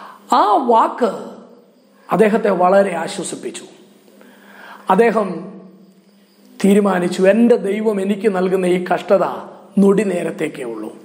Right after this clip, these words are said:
പക്ഷേ അദ്ദേഹത്തിൻ്റെ ഭാര്യയുടെ ആ മാനസിക പ്രോബ്ലം ഏകദേശം പതിനെട്ട് വർഷം നീണ്ടു. ദൈവത്തിൻ്റെ നൊടി നേരം എന്ന് പറയുന്നത്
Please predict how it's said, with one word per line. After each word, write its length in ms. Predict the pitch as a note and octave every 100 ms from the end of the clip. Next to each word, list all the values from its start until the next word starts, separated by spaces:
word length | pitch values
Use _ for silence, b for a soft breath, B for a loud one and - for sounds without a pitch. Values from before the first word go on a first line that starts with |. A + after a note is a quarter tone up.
| B B B B B -
പക്ഷേ 280 | G#3+ D#4+ A#3+ F3+ - B B
അദ്ദേഹത്തിൻ്റെ 560 | A3+ - D#4 D#4+ D4 C#4+ G#3+
ഭാര്യയുടെ 520 | A#3+ C#4 C#4+ C#4+ C4+ B3+ B3+
ആ 20 | C#4 C#4+ B B
മാനസിക 600 | A3 B3+ C#4+ C#4+ - D4 D4 -
പ്രോബ്ലം 400 | B3+ B3+ A#3 F3+ G3+ B3 B B B B A#3
ഏകദേശം 400 | B3 C4+ B3+ B3 B3
പതിനെട്ട് 520 | A#3+ A#3 C4+ C#4+ - A#3 G3+
വർഷം 360 | G3+ - G#3+ F#3
നീണ്ടു. 300 | D#3+ E3+ - - - - B B B F#3+ G#3
ദൈവത്തിൻ്റെ 540 | A#3+ C4+ - C4+ A#3+ G#3+
നൊടി 240 | G#3 G3+ B3 A#3+
നേരം 260 | A3+ A3 G3+
എന്ന് 120 | G3+ G3
പറയുന്നത് 520 | F3 G3 G3 F3+ D#3